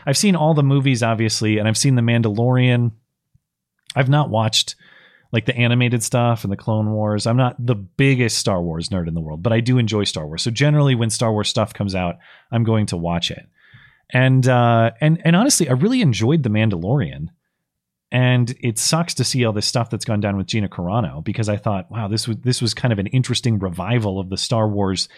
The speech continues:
the Star Wars franchise. It had a lot of female empowerment crap in it. Look, uh, female Mandalorians can beat up people. Look, Gina Carano is a strong, independent woman. You know, that's the, you could see the agenda in there a little bit, but it still had compelling characters. It still had interesting stories.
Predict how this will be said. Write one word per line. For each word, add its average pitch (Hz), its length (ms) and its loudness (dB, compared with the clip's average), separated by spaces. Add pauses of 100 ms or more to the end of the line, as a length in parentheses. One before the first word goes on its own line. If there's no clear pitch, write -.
(840)
the 127 80 2
Star 131 240 2
Wars 113 200 0
franchise. 151 480 0
It 175 100 0
had 165 180 2
a 190 60 2
lot 147 180 4
of 131 80 2
female 120 400 0
empowerment 95 640 -2
crap 92 380 -6
in 101 80 -2
it. 98 180 -4
Look, 113 340 0
uh, 104 160 2
female 117 460 2
Mandalorians 110 760 0
can 107 160 -2
beat 110 180 0
up 107 180 -2
people. 92 360 -4
Look, 107 200 -2
Gina 107 260 -2
Carano 107 380 2
is 104 100 -2
a 98 60 -4
strong, 107 500 -2
independent 104 460 -4
woman. 98 180 -2 (840)
You 180 100 2
know, 127 320 2
that's 143 240 0
the, 160 180 0
you 160 80 4
could 165 140 0
see 202 220 2
the 175 140 4
agenda 120 460 0
in 120 160 0
there 120 140 2
a 110 60 2
little 104 240 0
bit, 110 300 -2
but 127 260 -2
it 156 120 0
still 254 240 -4
had 185 240 0
compelling 120 440 0
characters. 107 580 -2
It 113 100 -4
still 127 260 -2
had 117 200 -2
interesting 104 440 -4
stories. 101 580 -6